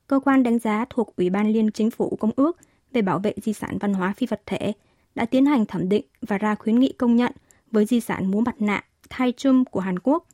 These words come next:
Kết quả xem xét công nhận sẽ được đưa ra tại phiên họp của Ủy ban Liên Chính phủ Công ước về bảo vệ di sản văn hóa phi vật thể diễn ra tại Maroc từ ngày hai mươi tám tháng mười một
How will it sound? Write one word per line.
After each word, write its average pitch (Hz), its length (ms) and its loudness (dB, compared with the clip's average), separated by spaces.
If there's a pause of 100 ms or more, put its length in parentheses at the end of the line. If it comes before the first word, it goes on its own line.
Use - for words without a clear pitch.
(680)
Kết 349 200 -2
quả 185 160 0
xem 254 200 2
xét 339 220 -4
công 247 160 2
nhận 247 220 0
sẽ - 160 -2
được 247 180 0
đưa 233 160 0
ra 233 300 0 (300)
tại - 160 -4
phiên 254 160 2
họp 233 240 -2
của 190 100 -6
Ủy 190 160 -4
ban 220 220 0
Liên 220 200 2
Chính 233 180 -2
phủ - 220 -4
Công 233 240 -2
ước 330 240 0 (280)
về 226 120 2
bảo 185 160 0
vệ 196 140 -2 (120)
di 220 100 -2
sản - 280 -6
văn 214 140 -2
hóa 202 220 -4
phi - 120 -4
vật - 200 -6
thể - 300 -6 (240)
diễn 247 200 -2
ra 233 180 -2
tại - 180 -6
Maroc 226 380 -2 (300)
từ 226 100 2
ngày 208 140 4
hai 233 140 0
mươi 240 120 2
tám 208 260 -4
tháng 254 180 0
mười 233 100 2
một 196 240 0